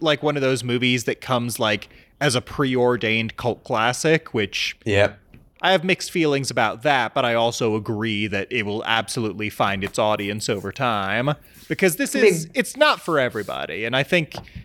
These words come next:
Speaker 1: you have to be a certain kind of person or enjoy a certain kind of thing to really get the most out of it. But if it hits on your wavelength, I think there's a lot to love here.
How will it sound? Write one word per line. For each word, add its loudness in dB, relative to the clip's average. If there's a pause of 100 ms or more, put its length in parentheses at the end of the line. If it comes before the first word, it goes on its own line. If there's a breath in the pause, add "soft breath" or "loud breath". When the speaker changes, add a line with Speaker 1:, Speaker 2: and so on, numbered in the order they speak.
(100)
Speaker 1:
you 2
have 2
to -16
be 2
a 2
certain -2 (760)
kind 0
of -12
person 0
or 0
enjoy 0
a -2
certain -6
kind 0
of -6
thing -4
to -8
really 0
get -2
the -8
most -2
out 4
of -6
it. 0 (320 loud breath)
But -4
if -2
it -2
hits -2
on 4
your 0
wavelength, 0
I 0
think -4
there's -4
a -2
lot -2
to -4
love -4
here. 0